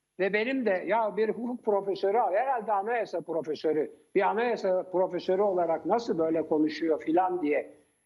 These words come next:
e, eleştirdiğim, yani meclisi korumak yerine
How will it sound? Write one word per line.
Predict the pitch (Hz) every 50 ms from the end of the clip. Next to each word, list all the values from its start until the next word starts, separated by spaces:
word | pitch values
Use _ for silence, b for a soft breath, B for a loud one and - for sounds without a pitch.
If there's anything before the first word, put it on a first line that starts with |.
| b -
e, | 151 160
eleştirdiğim, | 156 151 165 175 180 190 190 185 - - 190 190 180 165 185 190 202 233 277 - - - - _ _ _ _ _ _ _
yani | - 127 123 131 135 135 135 127 - -
meclisi | - 110 131 139 139 147 156 143 151 - - 269 233
korumak | - - 185 175 175 190 269 302 - - 330
yerine | 311 320 311 311 285 254 - - - -